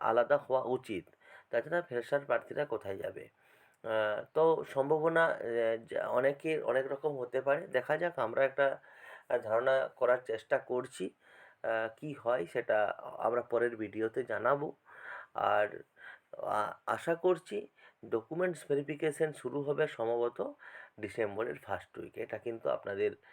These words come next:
আ, আমরা একটা তথ্য পেয়েছি, সেই তথ্য অনুযায়ী আপনাদের সামনে সেই কথাটা শেয়ার করলাম। আ, যদি আপনাদের ভিডিওটি ভালো লাগে, আপনাদের, এ, ভিডিওটি, আ, আপনারা শেয়ার করতে পারেন, ভিডিওটি আপনারা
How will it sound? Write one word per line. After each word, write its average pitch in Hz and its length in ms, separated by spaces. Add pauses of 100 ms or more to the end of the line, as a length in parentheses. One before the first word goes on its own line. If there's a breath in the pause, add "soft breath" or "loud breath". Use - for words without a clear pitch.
(340 loud breath)
আ, 104 460
আমরা 135 440
একটা 117 320
তথ্য 110 340
পেয়েছি, 120 300
সেই 175 200
তথ্য - 360
অনুযায়ী 107 340
আপনাদের 98 360
সামনে 101 400
সেই 104 240
কথাটা 104 280
শেয়ার 131 320
করলাম। - 440 (760 loud breath)
আ, 101 300 (140)
যদি 143 220
আপনাদের 143 380
ভিডিওটি 107 400
ভালো 101 280
লাগে, 98 300 (560 loud breath)
আপনাদের, 104 480 (100)
এ, 92 400
ভিডিওটি, 104 480 (100)
আ, 104 520
আপনারা 98 480
শেয়ার 123 320
করতে 135 320
পারেন, 139 320 (100)
ভিডিওটি 98 400
আপনারা 95 380